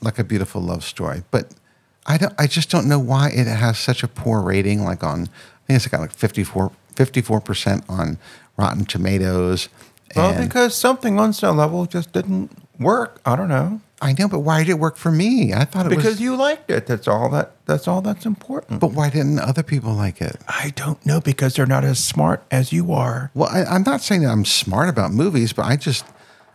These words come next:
Speaker 1: I thought the, um, the music, which was done by Dave Grusin, who's a very famous, uh, uh,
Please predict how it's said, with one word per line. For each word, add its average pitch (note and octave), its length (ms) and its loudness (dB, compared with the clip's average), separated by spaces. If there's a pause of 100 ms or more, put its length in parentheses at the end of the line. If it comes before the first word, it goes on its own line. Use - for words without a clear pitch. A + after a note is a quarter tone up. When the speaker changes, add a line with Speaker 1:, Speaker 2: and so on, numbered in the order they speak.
Speaker 1:
I C#3 80 0
thought D3 220 -2
the, G#2 260 2
um, F2+ 280 0
the G2 120 0
music, B2+ 600 2
which - 180 -2
was G2+ 140 -2
done G#2+ 260 0
by F#2+ 200 0
Dave G2 320 0
Grusin, G2 440 0
who's G2 180 0
a F2 60 -2
very F#2 220 -2
famous, F#2+ 560 -2 (580)
uh, F2+ 380 0 (1000)
uh, - 260 -8